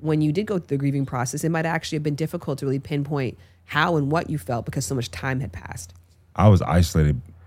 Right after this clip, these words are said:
Speaker 2: 'cause I chose to isolate myself. Like, I could have sought help. I could have spoke out, reached out to the homies, my sister, my mom, None of that. Like,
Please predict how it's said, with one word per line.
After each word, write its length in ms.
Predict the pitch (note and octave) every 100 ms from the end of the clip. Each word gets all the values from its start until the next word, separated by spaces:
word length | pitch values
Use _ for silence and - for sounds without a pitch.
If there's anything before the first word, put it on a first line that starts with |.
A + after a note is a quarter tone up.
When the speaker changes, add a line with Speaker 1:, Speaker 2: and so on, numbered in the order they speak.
| -
Speaker 2:
'cause 100 | E2
I 100 | D#2
chose 600 | - - E2+ D#2 C2+ -
to 140 | - A1
isolate 380 | C#2 - C2+
myself. 600 | C2+ C2+ - B1+ - - - _ _ _ _ _ _ _ _ _ -
Like, 120 | D2
I 140 | D2+
could 160 | F2+ F2+
have 120 | D#2 - - _ -
sought 500 | - - E2+ D#2+ -
help. 400 | F2 F2+ E2+ -
I 80 | D#2+
could 160 | -
have 120 | D2 C#2+
spoke 240 | - D#2+
out, 260 | D#2 C#2+ C#2+
reached 180 | D#2+ E2
out 120 | D#2
to 80 | D#2+
the 60 |
homies, 360 | D#2 E2 D#2+ D2
my 160 | C#2+
sister, 380 | C#2 E2+ D#2 D#2+
my 120 | D2 C2+
mom, 400 | D2+ D#2 D2+ C#2+ - _ _ -
None 160 | E2
of 80 | D2+
that. 180 | C2 - - - - - - - - -
Like, 200 | C2+ C2